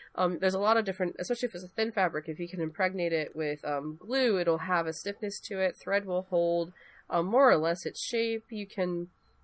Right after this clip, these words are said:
this is also sort of the methodology behind doing Mod Podge, where you, uh, take layers of, uh, thin paper that has, like, designs in it and, like,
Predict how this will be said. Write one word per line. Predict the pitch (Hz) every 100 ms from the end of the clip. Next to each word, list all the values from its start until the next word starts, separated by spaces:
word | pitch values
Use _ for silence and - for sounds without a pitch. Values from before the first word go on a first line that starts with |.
| -
this | 220 240
is | 240
also | 220 220
sort | 214 196 190
of | 185 175 180
the | 170 170 165 160
methodology | 160 175 180 170 165 165
behind | 151 160 156
doing | 156 151 151
Mod | 147 170 -
Podge, | 185 185 196 202 - - - _
where | 180 170 165 160 151
you, | 151 156 165 156 151 151 151
uh, | - 139 131 131 - _ _ _ _ _ _ _ -
take | 240 220 202 - - - _ 104 123
layers | 190 214 214 208 190
of, | 180 170 - - -
uh, | 147 139 - - -
thin | 214 202 196
paper | - 214 214 202 190
that | 180
has, | 165
like, | 165 160
designs | 170 208 220 214 214 208
in | 208
it | 202 190
and, | 175 170
like, | 165